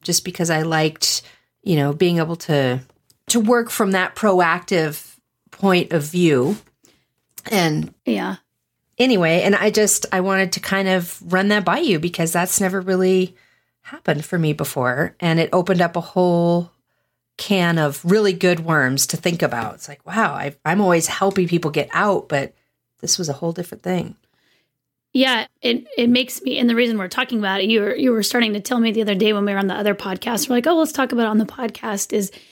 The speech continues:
Speaker 2: it remind-, it reminds me of the essay in Movement Matters titled,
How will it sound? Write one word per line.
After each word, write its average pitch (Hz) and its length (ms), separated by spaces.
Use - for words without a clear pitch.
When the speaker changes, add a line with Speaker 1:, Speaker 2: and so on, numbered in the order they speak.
Speaker 2:
it 269 140
remind-, 254 520
it 285 320
reminds 240 640
me 233 540
of 208 560
the 240 200
essay 214 400
in 202 100
Movement 208 240
Matters 208 380
titled, 196 680